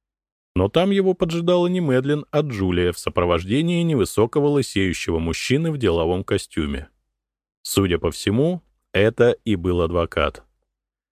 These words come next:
Помещение для свидания оказалось таким же лаконичным, как и всё в этом здании.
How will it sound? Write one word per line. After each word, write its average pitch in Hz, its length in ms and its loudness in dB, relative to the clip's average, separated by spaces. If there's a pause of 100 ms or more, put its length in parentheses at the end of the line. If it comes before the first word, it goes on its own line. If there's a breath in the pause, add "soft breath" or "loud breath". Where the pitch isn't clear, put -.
(220)
Помещение 92 680 0
для 85 160 -2
свидания 139 520 -2
оказалось 131 500 0
таким 107 320 -2
же 87 80 0
лаконичным, 160 680 -2
как - 240 -2
и 85 40 -2
всё 131 360 0
в 117 80 -2
этом 92 280 -2
здании. 76 680 -4